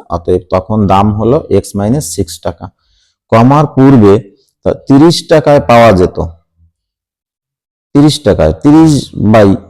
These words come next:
বারো মানে এক্স ডজন, এত ডজন কলম পাওয়া যেত। এবং বর্তমানে যেহেতু দাম কমে গেছে, তাহলে তখন তিরিশ টাকায় পাওয়া যাবে তিরিশ by এত ডজন কলম। আগে পাওয়া যেত তিরিশ টাকায় এত এই ডজন কলম।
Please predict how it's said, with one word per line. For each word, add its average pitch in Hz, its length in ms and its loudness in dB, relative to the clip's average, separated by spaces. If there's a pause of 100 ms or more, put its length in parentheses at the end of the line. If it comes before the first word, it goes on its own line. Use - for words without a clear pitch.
(100)
বারো 131 340 2 (240)
মানে 98 340 -2
এক্স - 320 -4 (260)
ডজন, 139 380 0 (380)
এত 104 180 -4
ডজন 127 380 2
কলম 123 280 0
পাওয়া 123 200 2
যেত। 113 180 -2 (440)
এবং 101 300 2
বর্তমানে 147 520 0
যেহেতু 147 240 0
দাম 139 260 0
কমে 170 320 -2
গেছে, 127 240 -2
তাহলে 120 260 -4
তখন 117 480 -2
তিরিশ 160 420 -4
টাকায় 165 280 -6
পাওয়া 139 300 0
যাবে 101 320 -2 (380)
তিরিশ 151 280 0
by 156 300 -2
এত - 220 -8
ডজন 82 400 -6
কলম। 80 280 -16 (360)
আগে 113 300 -2
পাওয়া 147 280 0
যেত 139 200 -4
তিরিশ 131 380 -6
টাকায় 117 280 -4
এত 87 160 -6 (280)
এই 123 160 2
ডজন 131 420 0
কলম। 180 260 -2